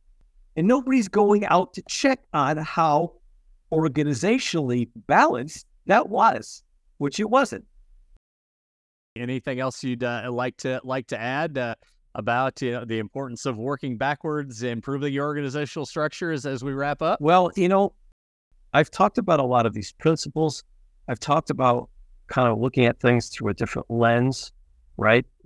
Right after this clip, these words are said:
Speaker 1: The organizational process lens versus just the safety lens. But what I realized when I started writing these articles, and I, and I'm saying to myself, like,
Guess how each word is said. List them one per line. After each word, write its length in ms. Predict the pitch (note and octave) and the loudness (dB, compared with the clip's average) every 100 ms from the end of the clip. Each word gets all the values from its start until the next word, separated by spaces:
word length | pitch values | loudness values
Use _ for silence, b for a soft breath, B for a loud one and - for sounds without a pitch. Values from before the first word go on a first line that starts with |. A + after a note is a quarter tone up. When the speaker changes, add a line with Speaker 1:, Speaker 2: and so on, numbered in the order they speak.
| - | -8
Speaker 1:
The 140 | G#2+ | -6
organizational 1000 | - A2 A#2 A#2+ G#2+ A2+ G#2+ - A2+ G#2 | -2 0 2 2 4 4 2 0 0 0
process 760 | - A#2+ G#2+ A#2+ - A2 - A2+ | 0 2 4 4 2 0 0 -2
lens 360 | A2+ A2+ A2 | 0 2 0
versus 380 | - G2+ - G#2 | -2 -4 -4 -4
just 280 | - G#2 - | -4 -4 -6
the 60 | |
safety 480 | G2 - G#2 A#2 - | -10 -4 -4 -4 -4
lens. 460 | A2+ A2 A2+ A2 - - - - - - - - - _ - | -4 -2 -4 -6 -10 -20 -20 -20 -20 -20 -20 -20 -20 _ 2
But 220 | C#3+ C#3 - - _ _ _ | 4 4 -2 -20 _ _ _
what 160 | - E3 | 0 2
I 40 | |
realized 600 | E3+ D3 F3 D3+ C#3 - _ _ _ | 2 2 4 4 2 -4 _ _ _
when 160 | B2+ B2 | 0 0
I 40 | |
started 320 | - C#3+ C3 | 0 0 0
writing 380 | G#2+ A#2 A#2+ B2 | 2 2 4 0
these 220 | G#2+ G2+ - | -2 -8 -2
articles, 640 | G2 A#2 A#2+ G2+ G2 - - - - - _ - - - _ | 2 2 2 -4 -6 -10 -16 -20 -20 -20 _ -20 -20 -20 _
and 120 | A2 | 0
I, 160 | G#2+ A#2+ | 0 0
and 140 | A2 G#2+ | -2 -4
I'm 80 | |
saying 280 | G2 B2 A2+ | 0 2 4
to 60 | A2 | 4
myself, 380 | G#2+ - G#2+ G2+ | 0 2 0 2
like, 300 | G#2 G2+ - | -2 -4 -10